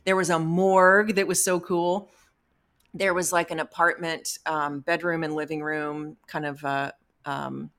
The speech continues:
sort of a, a loft apartment set. And they're just there. And then they have all this stuff, the set, uh, all the set pieces, and you can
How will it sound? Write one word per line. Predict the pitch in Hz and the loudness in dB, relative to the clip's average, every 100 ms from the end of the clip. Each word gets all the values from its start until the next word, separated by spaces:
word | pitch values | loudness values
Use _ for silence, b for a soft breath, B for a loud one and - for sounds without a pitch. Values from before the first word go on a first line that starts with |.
| _ - - | _ -20 -16
sort | - 180 | -12 -8
of | 160 | -6
a, | 147 139 | -4 -2
a | 151 | -4
loft | 143 143 151 - | -2 2 0 0
apartment | 156 - 143 160 - - | -6 -2 -2 -2 -6 -4
set. | 151 147 - B B _ | 0 -2 -4 B B _
And | 202 | 0
they're | 220 | 0
just | 202 240 180 | 2 0 0
there. | 165 160 131 76 | 0 0 0 -2
And | 165 165 | -2 -2
then | |
they | 160 160 | -4 -2
have | 160 151 | -2 2
all | 156 | 2
this | 170 190 - | 0 -2 -2
stuff, | - - 135 220 - | -2 0 0 0 -4
the | 165 | -8
set, | - 170 - - _ - | -4 -2 -4 -8 _ -4
uh, | 147 117 | -2 0
all | 151 | -2
the | 165 | -4
set | 180 165 151 - | -6 -4 -4 -6
pieces, | 156 135 135 143 147 | -10 -8 -8 -8 -8
and | 147 | -8
you | |
can | 147 151 139 | -8 -8 -8